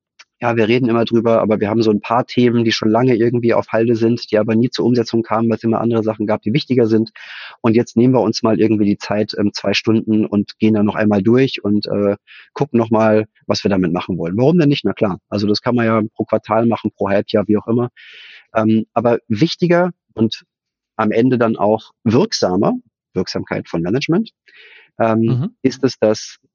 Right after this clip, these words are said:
Speaker 1: äh, die Aufgaben möglichst dann zu erledigen, wenn sie aufpoppen. Und das bekommst du nur mit, wenn du mit den Leuten sprichst. Genau.
Speaker 2: Mhm.
Speaker 1: Also ergo, sprich regelmäßig mit den Leuten. Das,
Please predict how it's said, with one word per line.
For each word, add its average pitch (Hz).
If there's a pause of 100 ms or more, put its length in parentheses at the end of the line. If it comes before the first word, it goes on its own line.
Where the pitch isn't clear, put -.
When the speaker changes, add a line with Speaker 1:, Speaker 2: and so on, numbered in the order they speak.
(180)
Speaker 1:
äh, 98
die 98
Aufgaben 110 (480)
möglichst 135
dann 113
zu -
erledigen, 113 (140)
wenn 95
sie 95
aufpoppen. 165 (420)
Und 107
das 117
bekommst 113
du 113
nur 110
mit, 113
wenn 104
du 104
mit 101
den 92
Leuten 87
sprichst. - (1000)
Genau. 90 (1400)
Speaker 2:
Mhm. 147 (760)
Speaker 1:
Also 98
ergo, 123
sprich -
regelmäßig 107
mit 104
den 101
Leuten. 92
Das, -